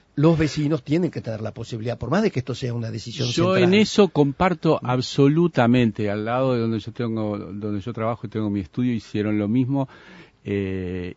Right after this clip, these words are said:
Speaker 2: y violaron varias cosas y, y nos quejamos. Y bueno, hay un tema que hay una reglamentación y la reglamentación muchas veces los vecinos no la conocemos.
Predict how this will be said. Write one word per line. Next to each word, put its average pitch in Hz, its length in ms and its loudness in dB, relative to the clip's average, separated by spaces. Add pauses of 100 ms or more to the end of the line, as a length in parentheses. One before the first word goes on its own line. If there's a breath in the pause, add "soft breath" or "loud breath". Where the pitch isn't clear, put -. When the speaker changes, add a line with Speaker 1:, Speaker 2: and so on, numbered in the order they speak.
Speaker 2:
y 104 200 -2
violaron 107 640 2
varias 110 400 -2
cosas 120 680 -4
y, 92 640 -6
y 98 120 -2
nos 101 180 0
quejamos. 127 720 2
Y - 20 2
bueno, 104 380 2
hay 131 360 4
un 110 160 6
tema 127 320 4
que 107 180 0
hay 117 240 2
una 95 500 0
reglamentación 101 1400 -4
y 101 360 -2
la 104 200 -4
reglamentación 104 680 -4
muchas 110 280 -4
veces 110 520 -8
los 98 260 -6
vecinos 104 600 -6 (500 loud breath)
no 104 140 -4
la 98 400 -6
conocemos. 143 720 -4